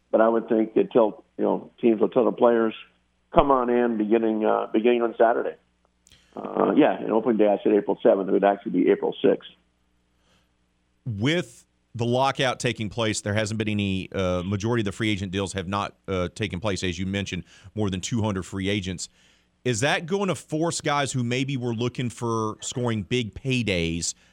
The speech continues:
Speaker 2: big, lengthy, long-term deals, like, say, a Carlos Correa for the Astros, does that maybe force these players to sign these really good, say, one-year deals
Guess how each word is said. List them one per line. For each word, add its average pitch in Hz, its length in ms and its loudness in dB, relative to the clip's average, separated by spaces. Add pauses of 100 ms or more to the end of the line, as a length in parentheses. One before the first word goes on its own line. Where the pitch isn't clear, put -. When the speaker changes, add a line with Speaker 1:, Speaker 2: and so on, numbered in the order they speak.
(140)
Speaker 2:
big, 120 200 -2
lengthy, 110 760 -4
long-term 110 640 -2
deals, 80 300 -6
like, 98 160 -4
say, 98 180 0
a 90 80 0
Carlos 101 360 -2
Correa 95 340 0
for 95 160 -8
the 87 120 -4
Astros, 98 520 -2 (840)
does 135 320 0
that 160 340 0 (100)
maybe 131 300 -2
force 135 400 -2
these 123 200 -4
players 127 420 0
to 107 100 -6
sign 123 320 0
these 107 400 -2 (560)
really 117 380 0
good, 107 400 -2
say, 113 160 0
one-year 120 800 0
deals 131 640 0